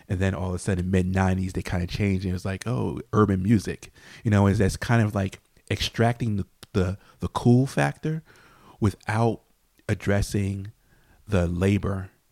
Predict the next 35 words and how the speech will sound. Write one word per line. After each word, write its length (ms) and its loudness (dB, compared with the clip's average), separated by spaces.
that 220 -2
goes 360 0
into 640 -6
the 120 -2
work 300 -6
itself. 580 -12
Um, 420 -2
and 140 -4
now 140 -4
you 160 -6
have 100 -10
things, 400 -4
the 100 -4
same 260 -2
way 160 2
it 40 2
happens 300 -2
now 240 -2
and, 220 -4
and 180 -4
is 140 -8
happening 400 -4
in 120 -4
the, 300 -6
uh, 240 -6
the 60 -4
health 260 2
industry 360 -4
too. 240 -2
You 180 -4
have, 320 -10
you 100 -6
know, 240 -2
all 180 2
these 320 -4